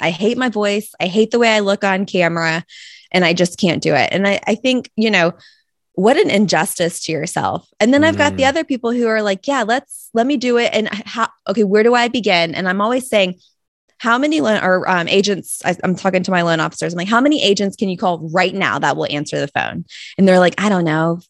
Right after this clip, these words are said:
Speaker 1: five to ten, seven, ten, something like that." Why aren't you sending them a weekly video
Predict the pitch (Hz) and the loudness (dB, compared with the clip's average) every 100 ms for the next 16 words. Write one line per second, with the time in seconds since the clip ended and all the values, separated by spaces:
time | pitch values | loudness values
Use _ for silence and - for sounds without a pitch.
0 | _ 196 180 185 196 185 - 196 185 208 | _ -2 2 2 0 -2 0 0 0 -2
1 | 202 190 190 190 196 190 202 190 190 185 | -2 -4 -4 -4 -4 -2 -2 -2 -2 -4
2 | 185 185 185 - - - - _ 214 226 | -2 -2 -4 -6 -20 -20 -20 _ 2 4
3 | 277 262 247 226 214 202 190 180 - 180 | 2 2 0 0 0 0 -2 -2 -2 -2
4 | 170 175 - 175 160 156 147 135 170 | 0 -2 -2 0 0 0 -2 -2 -6